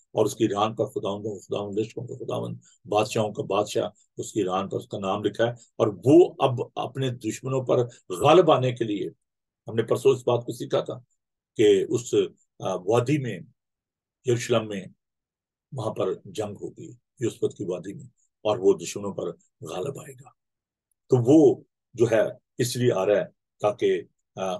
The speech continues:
खुदावंद अपनी जो उस आमद पर वो अबलीस को शिकस्त दे, उन अबलीसी फौजों को जो वो शिकस्त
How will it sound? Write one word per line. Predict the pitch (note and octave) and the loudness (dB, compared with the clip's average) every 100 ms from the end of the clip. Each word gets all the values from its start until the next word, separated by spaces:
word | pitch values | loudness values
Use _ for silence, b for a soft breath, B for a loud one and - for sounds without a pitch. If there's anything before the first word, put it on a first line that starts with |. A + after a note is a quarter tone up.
| - | -6
खुदावंद | G2+ G2 F#2+ | -2 -2 -4
अपनी | G2 - F#2+ | -12 -12 -12
जो | F2 F#2 F#2 | -6 -6 -6
उस | - G#2+ | -6 -2
आमद | G#2+ B2+ | 0 0
पर | A#2+ E2+ - _ _ _ _ | -2 -8 -10 _ _ _ _
वो | F#2 F#2+ | 0 0
अबलीस | - G2 G#2 A#2+ - | 0 -2 2 2 0
को | G#2 | -6
शिकस्त | - - C3+ B2 | -6 0 0 2
दे, | C3 C3 _ _ _ _ _ _ - | 0 0 _ _ _ _ _ _ -4
उन | A#2 G#2+ - _ - | -2 -2 -6 _ -6
अबलीसी | G#2 A2 A2+ A#2+ | -2 0 0 -2
फौजों | - A#2 B2 A2+ | 2 4 4 4
को | B2+ | 2
जो | B2 B2 | 4 4
वो | A#2+ | 2
शिकस्त | - A#2+ | -2 -4